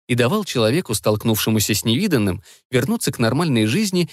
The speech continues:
и притупить воспоминания шокирующих событий. Гостья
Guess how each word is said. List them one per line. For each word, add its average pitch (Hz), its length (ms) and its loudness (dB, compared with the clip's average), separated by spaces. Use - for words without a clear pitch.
и 254 80 0
притупить 123 500 -2
воспоминания 113 680 0
шокирующих 107 720 0
событий. 104 580 -2
Гостья 135 500 -2